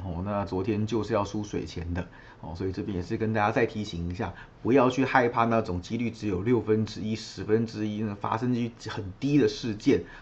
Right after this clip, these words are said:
哦，因此去伤害到自己的获利。哦，我们要玩博弈游戏，不是只是要争取啊账面战绩好看，什么今天几过几，哦，那个没有意义。或者在玩那种啊不输就好、少输就好的游戏，那你钱直接汇给我就好了，不用玩了，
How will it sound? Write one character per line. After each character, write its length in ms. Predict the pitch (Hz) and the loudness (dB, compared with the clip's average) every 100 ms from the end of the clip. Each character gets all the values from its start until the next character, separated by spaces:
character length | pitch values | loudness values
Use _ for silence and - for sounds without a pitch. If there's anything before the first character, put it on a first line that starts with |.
| - | -8
哦， 140 | 87 110 | -6 -2
因 120 | 117 | -2
此 160 | 113 | 0
去 200 | 85 113 | -2 -2
伤 120 | 107 104 | -2 0
害 140 | 113 | 2
到 100 | 107 | 2
自 120 | 110 | 0
己 100 | 95 | -6
的 100 | 85 | -8
获 240 | 82 110 98 | -6 -4 -2
利。 200 | 110 - - - - | -2 -4 -18 -20 -14
哦， 100 | - 92 | -8 -6
我 60 | 92 | -4
们 120 | 98 | 2
要 220 | 127 123 | 6 8
玩 260 | 110 104 110 | 8 6 4
博 160 | 107 | 2
弈 100 | 131 | 4
游 180 | 120 107 | 4 2
戏， 180 | 110 131 | 2 0
不 180 | - 117 | 0 -6
是 220 | 117 156 | 0 0
只 160 | - 95 | 0 -2
是 140 | 127 | 2
要 180 | 131 123 | 4 4
争 220 | 127 127 | 2 0
取 160 | - 98 | -2 -8
啊 180 | 104 117 | -6 0
账 220 | - 127 | 2 4
面 180 | 139 127 | 2 4
战 220 | 139 123 | 2 2
绩 160 | 127 | -2
好 260 | - 98 95 | 0 0 -2
看， 300 | - 143 113 | 2 2 4
什 140 | 110 | 0
么 200 | 107 107 | 0 -2
今 160 | 117 135 | 0 -2
天 160 | 135 127 | 0 -2
几 160 | 104 101 | -4 0
过 200 | 131 117 | 2 2
几， 240 | - 87 | -2 -6
哦， 120 | 85 131 | -4 -2
那 60 | |
个 80 | 175 | 0
没 100 | 139 | 2
有 140 | 113 98 | 2 0
意 80 | |
义。 260 | 113 113 92 - - - - | -2 -2 -6 -10 -20 -20 -6
或 100 | - | 2
者 60 | 170 | 4
在 140 | 175 | 6
玩 120 | 156 147 | 6 6
那 120 | 147 | 2
种 180 | 117 - | 0 -2
啊 220 | 139 143 | -4 -4
不 80 | 165 | -6
输 220 | - 160 | -2 -2
就 160 | 160 147 | 0 0
好、 220 | 107 98 | 0 -4
少 240 | - 98 | -2 -2
输 160 | 107 156 | 0 0
就 100 | 156 | 2
好 160 | 101 87 | 2 0
的 60 | |
游 180 | 92 92 | 0 -2
戏， 240 | 107 117 - - - | -4 -6 -8 -16 -2
那 60 | |
你 80 | 190 | -2
钱 180 | - 117 | 2 0
直 80 | 143 | 2
接 60 | |
汇 120 | 160 143 | 4 6
给 80 | |
我 140 | 151 107 | 6 6
就 140 | 143 | 4
好 160 | 101 92 | 2 -2
了， 80 | 90 | 0
不 100 | 123 | 2
用 180 | 170 | 2
玩 160 | 123 95 | 2 0
了， 180 | 98 | -2